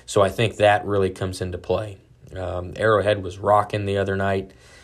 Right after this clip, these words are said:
Um, like I said, I can see this being an offensive shootout like it was in Week seventeen, but, um, I'm picking Kansas City to beat Cincinnati in this game to reach their third consecutive Super Bowl,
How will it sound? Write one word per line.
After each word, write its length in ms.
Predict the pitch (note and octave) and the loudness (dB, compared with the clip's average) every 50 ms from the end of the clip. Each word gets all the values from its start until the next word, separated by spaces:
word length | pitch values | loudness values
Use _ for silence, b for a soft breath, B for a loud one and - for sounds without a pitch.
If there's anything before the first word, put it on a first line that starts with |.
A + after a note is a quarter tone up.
| B B - | B B -8
Um, 460 | F2+ F2+ F#2 F#2 F#2 F#2 F#2 F2+ E2 | -6 -4 -4 -4 -4 -6 -8 -8 -6
like 180 | D2 G2 G2 - | -6 -8 -6 -8
I 60 | F2+ | -8
said, 220 | - - G#2 G2 | -6 -2 -2 -2
I 60 | G2 G2+ | -2 -2
can 140 | - G2 | -6 -8
see 160 | - - A#2+ A2+ | -6 -4 -4 -2
this 180 | G2+ F#2+ - | -4 -4 -6
being 220 | - A2 G#2+ G2+ F#2 | -6 -4 -4 -4 -2
an 80 | F#2+ | -2
offensive 480 | F#2+ F#2+ F#2 - G#2 G2+ G2 - - F2+ | -2 -2 -2 -4 -6 -6 -6 -8 -12 -14
shootout 520 | - - - G#2 G#2 G2+ F#2+ F#2+ F#2+ - | -12 -8 -4 -4 0 2 2 2 0 0
like 200 | F#2+ G2 F2+ - | -4 -6 -8 -8
it 100 | - - | -10 -6
was 440 | - G2+ G2+ G2 F#2+ F#2 - - - | -2 0 0 0 0 -2 -6 -10 -12
in 140 | - G2 F#2+ | -10 -8 -6
Week 180 | F#2+ F#2+ F#2 | -6 -6 -6
seventeen, 800 | - - G#2+ G2+ F#2+ F#2+ F#2 - - G#2+ G2 G2 G2 F#2+ F#2+ - B B B B B B B B | -4 -2 -2 -2 -2 -4 -8 -10 -8 -6 -4 -4 -4 -6 -8 -10 B B B B B B B B
but, 440 | - G#2+ G#2+ G2 - - - - - _ b b b b b b b b - - | 4 4 4 4 2 -2 -8 -18 -20 _ b b b b b b b b -6 -2
um, 420 | F#2 F#2 F2+ F2 F2 F2+ F2 - - - | 0 0 0 0 -2 -6 -8 -12 -14 -12
I'm 200 | - G2 F#2 F2+ | -10 -8 -8 -6
picking 460 | - - C#3+ C#3 C#3 - A#2+ G#2 G2 | 0 2 2 2 2 0 -2 -4 -4
Kansas 480 | - - A#2 A2+ A2 G#2 F#2+ F#2 F2+ - | -4 -2 -2 -2 0 -2 -4 -6 -8 -6
City 460 | - - G#2 G2 F#2 F2+ F2+ F#2 - b b b b b b b b _ - | -2 -2 0 0 -2 -4 -8 -12 -14 b b b b b b b b _ -6
to 120 | - F#2+ | -4 -4
beat 480 | F#2 F#2+ A2 G#2+ G2+ G2 G2 - - - _ - | -4 -2 -2 -2 -2 -4 -6 -10 -16 -20 _ -14
Cincinnati 680 | - - - G#2+ G2 G2 - G2 F#2+ F#2 F2+ F2+ F2 F2 | -10 -6 -6 -4 -4 -6 -6 -6 -4 -4 -4 -4 -4 -6
in 140 | F2 F2 F2+ | -6 -8 -8
this 180 | F2 F2+ - | -8 -10 -10
game 300 | - F#2 F2 F2 F2 F2 - - _ - | -10 -8 -8 -8 -8 -12 -14 -18 _ -16
to 140 | - - F#2+ | -8 -6 -4
reach 280 | F#2+ F#2+ F#2 F#2 - | -4 -4 -6 -8 -8
their 140 | - F#2 F2+ | -8 -6 -6
third 440 | F2+ - - - G2 G2 F#2+ F#2 - | -6 -6 -2 -2 0 0 0 -4 -6
consecutive 680 | - F#2 F2+ - - F#2+ F#2 - - - - E2+ - - | -10 -10 -8 -6 -4 -4 -4 -4 -8 -8 -8 -8 -6 -8
Super 320 | - - G#2 G2 G2 - | -8 -8 -8 -8 -10 -12
Bowl, 300 | - G2+ G2+ - - | -12 -12 -12 -12 -14